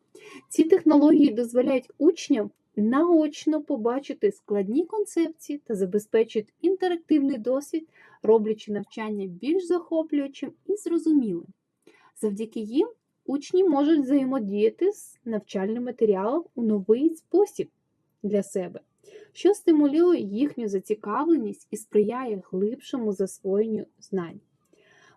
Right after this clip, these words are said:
Використання імерсивних технологій надає вчителям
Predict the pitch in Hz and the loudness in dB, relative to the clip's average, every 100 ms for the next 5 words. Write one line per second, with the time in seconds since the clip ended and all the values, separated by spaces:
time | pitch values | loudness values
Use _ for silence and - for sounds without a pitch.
0 | 214 214 320 339 - 403 302 - 254 269 | -4 2 4 4 4 6 6 2 -6 -6
1 | 311 339 294 226 - 254 - 285 359 494 | 0 2 2 0 -6 -10 -6 -2 0 0
2 | 294 - _ - 214 214 269 440 440 330 | -4 -8 _ -6 2 2 4 4 2 -4
3 | 302 254 330 440 | -2 -2 -2 -4